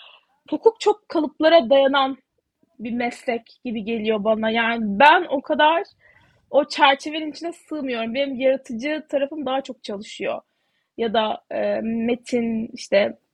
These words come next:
tarafım daha iyi işliyor. O yüzden o yaratıcılığı ben bırakmak istemedim aslında.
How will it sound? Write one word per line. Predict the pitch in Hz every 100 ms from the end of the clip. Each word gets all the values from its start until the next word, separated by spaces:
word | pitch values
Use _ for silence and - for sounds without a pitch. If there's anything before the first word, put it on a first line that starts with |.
| _
tarafım | - 247 240 294
daha | 262 285 -
iyi | 220 226
işliyor. | 220 - 214 214 214 - _ _ _ _
O | - 285
yüzden | 262 254 294 349 392 _ _ _
o | - 254
yaratıcılığı | 262 262 262 247 285 262
ben | 247 226
bırakmak | 214 214 220 -
istemedim | - 214 208
aslında. | 208 220 - 226 214 277